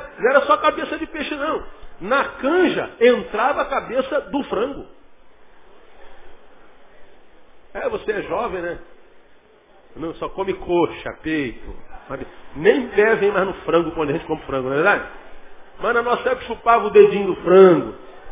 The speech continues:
o pescocinho do frango. Lembra disso? Quem gosta de um pescocinho aí? Olha lá. Ah, fala sério, irmão. Chupar os ossinhos do, do pescocinho é uma benção. É.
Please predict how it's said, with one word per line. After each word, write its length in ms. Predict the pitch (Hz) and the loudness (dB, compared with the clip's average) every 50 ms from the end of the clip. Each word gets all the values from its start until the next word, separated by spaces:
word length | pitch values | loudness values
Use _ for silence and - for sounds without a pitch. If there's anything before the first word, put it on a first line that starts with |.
| - - - | -14 -12 -12
o 60 | 143 | -12
pescocinho 680 | - 196 208 214 214 - - 196 - - 202 202 208 202 | -2 2 2 2 2 2 0 -2 -2 -2 -2 -4 -4 -4
do 80 | 180 - | -6 -6
frango. 500 | - - 185 202 190 160 131 110 98 - - - - - - - - - - - - - - - - - - - - - - - - - - | -6 -2 0 2 4 4 2 0 -4 -8 -10 -16 -16 -18 -18 -20 -18 -18 -16 -16 -14 -14 -14 -14 -14 -14 -14 -14 -16 -16 -16 -16 -16 -8 2
Lembra 260 | - 170 190 190 170 | 6 6 8 8 6
disso? 300 | - 120 - - 71 - - - - - - - - - - - - - - - - - - - - - | 4 2 0 -2 -4 -8 -10 -14 -16 -16 -16 -16 -18 -18 -16 -16 -16 -16 -16 -18 -20 -20 -20 -20 -12 -6
Quem 140 | - 196 202 | -4 -2 0
gosta 220 | 190 202 - - | 0 0 -2 -2
de 80 | 180 180 | -4 -8
um 60 | 170 | -4
pescocinho 520 | - 175 165 - - 156 - - 151 147 | -4 -4 -4 -4 -4 -8 -6 -4 -2 -2
aí? 220 | 135 117 95 90 - - - - - - - - - - - - - - - | -2 -2 -4 -8 -14 -16 -18 -18 -18 -16 -16 -16 -16 -16 -16 -14 -14 -10 -2
Olha 100 | 139 147 | 2 4
lá. 360 | 156 156 135 107 95 - - - | 6 6 6 4 2 -4 -10 -8
Ah, 560 | 165 160 147 139 127 120 110 104 104 101 95 92 - | -4 -2 -2 -2 -2 -4 -6 -8 -10 -10 -12 -10 -8
fala 220 | - 165 226 247 - - - | -6 -6 -4 -6 -6 -8 -8
sério, 200 | 190 226 254 254 | -8 -6 -6 -6
irmão. 320 | 233 202 143 117 - - - - - - - - - - - | -6 -6 -8 -8 -10 -14 -14 -14 -14 -16 -18 -20 -20 -12 -8
Chupar 260 | - 175 - - 202 214 | -8 -6 -2 0 0 0
os 120 | 190 196 | 2 2
ossinhos 360 | 190 160 147 - - 196 190 | 0 -2 -2 -2 -4 -4 -4
do, 80 | 160 147 | -6 -8
do 120 | 139 143 - | -12 -12 -4
pescocinho 560 | - 175 170 - - 147 127 - - 190 220 | 0 0 0 0 -2 -8 -8 -6 -4 -4 -4
é 40 | 220 | -4
uma 60 | - | -4
benção. 260 | 165 190 220 - - - - - - - - - - - - - | -4 -2 -2 -4 -6 -10 -14 -14 -14 -16 -16 -18 -20 -16 -4 0
É. 200 | 170 190 151 | 0 0 0